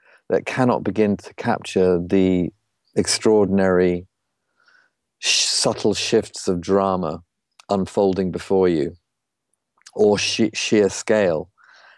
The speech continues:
and really all you're gonna do, if you do attempt to take the photographs, is just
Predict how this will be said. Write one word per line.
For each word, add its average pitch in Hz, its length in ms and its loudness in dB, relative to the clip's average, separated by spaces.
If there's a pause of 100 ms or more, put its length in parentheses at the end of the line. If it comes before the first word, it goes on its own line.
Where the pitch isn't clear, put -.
(120)
and 107 300 0
really 117 400 2
all 117 260 2
you're 117 100 2
gonna 104 200 -2
do, 95 340 -2
if 92 180 -4
you 104 60 -4
do 143 240 4
attempt 107 360 -2
to - 60 -20
take 98 220 0
the 95 80 -8
photographs, 90 840 -2 (560)
is 101 600 2 (1040)
just - 400 0